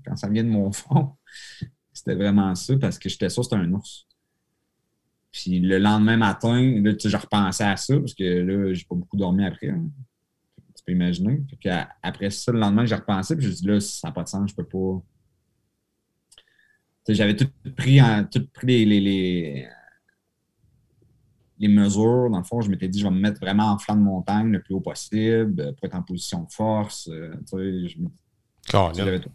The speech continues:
Speaker 1: pen-, j'avais pensé à ça. Fait que là, je m'étais dit, euh, « Tu sais, je peux pas, puis je peux pas partir là-dedans. » Fait que,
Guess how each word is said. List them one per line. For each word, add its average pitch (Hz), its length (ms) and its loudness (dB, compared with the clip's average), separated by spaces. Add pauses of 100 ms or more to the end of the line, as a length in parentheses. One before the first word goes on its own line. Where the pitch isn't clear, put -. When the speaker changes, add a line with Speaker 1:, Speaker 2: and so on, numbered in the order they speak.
Speaker 1:
pen-, 110 240 -2 (160)
j'avais 92 220 -6
pensé 98 300 -4
à 95 140 -2
ça. - 220 -6 (260)
Fait 101 100 -8
que - 100 -10
là, 98 40 -4
je 101 60 -2
m'étais 90 180 -2
dit, 101 320 0
euh, « 85 80 -4 (1600)
Tu 107 60 -4
sais, - 0 -
je 104 100 -4
peux 98 120 -6
pas, 117 200 4
puis - 160 -6
je - 80 -10
peux - 100 -4
pas 123 200 6
partir - 380 0
là-dedans. » 107 560 2
Fait 104 120 -4
que, 107 380 2